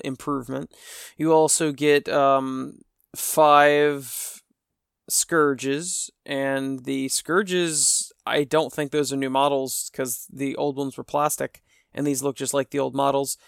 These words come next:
These models look really cool. You get a couple leathery wing bat wings, you get a couple feathery bird wings, and then you get five Hellions, which have been terrible in some editions and are, I guess, okay now. I don't, I don't find them to be terribly good,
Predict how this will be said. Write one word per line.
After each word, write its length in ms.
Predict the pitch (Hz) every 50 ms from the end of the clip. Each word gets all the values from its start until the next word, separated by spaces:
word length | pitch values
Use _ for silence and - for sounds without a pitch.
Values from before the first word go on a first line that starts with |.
| _ _ _ _
These 180 | 151 151 143
models 300 | 165 165 165 165 165 143
look 160 | 151 160 - 160
really 200 | 160 151 151 -
cool. 400 | - 156 151 151 165 202 - _
You 120 | - - 139
get 140 | 143 151 147
a 40 |
couple 460 | - - - - - 143 139 135 135 135
leathery 340 | 147 147 135 143 143 143
wing 280 | 135 135 143 143 139 131
bat 240 | 143 139 139 - -
wings, 420 | 147 143 139 143 156 165 147 135
you 80 | 139 139
get 80 | 139
a 60 | 139 -
couple 480 | - 143 - 143 139 135 139 139 131
feathery 380 | - - 151 143 135 139 139 135
bird 260 | 123 139 135 135 127
wings, 420 | 135 139 139 147 175 196 - - - _ _ _ _ _ _ _ _ _ _ 151
and 400 | 147 147 151 147 147 143 143 143
then 160 | 151 147 147
you 80 | 143
get 160 | 131 143 139 -
five 320 | - 151 143 135 135 123
Hellions, 920 | 127 - 135 143 143 139 139 135 131 135 135 147 170 202 226 - - - - _ _ _ _ _
which 500 | - 135 156 156 147 - - - - - -
have 360 | 131 147 147 147 143 135 127
been 240 | 131 151 143 139 135
terrible 440 | - 156 151 151 147 135 143 139 139
in 100 | 135 135
some 180 | - 135 135
editions 560 | 135 131 139 135 - 151 147 151 175 180 -
and 360 | - - 151 147 143 143 139 -
are, 480 | - - 143 143 139 139 135 135 131 -
I 80 | 139 139
guess, 260 | - 185 220 214 -
okay 500 | 156 143 139 - - - 135 131 135 131
now. 320 | 127 127 123 123 123 123 139
I 100 | - 143
don't, 240 | 151 147 139 - - -
I 100 | 151 151
don't 160 | 147 135 -
find 280 | - 147 143 139 139
them 100 | 139 131 123
to 80 | -
be 100 | 123 135
terribly 460 | 123 - 135 131 131 127 131 131 131 120
good, 320 | 127 131 131 135 123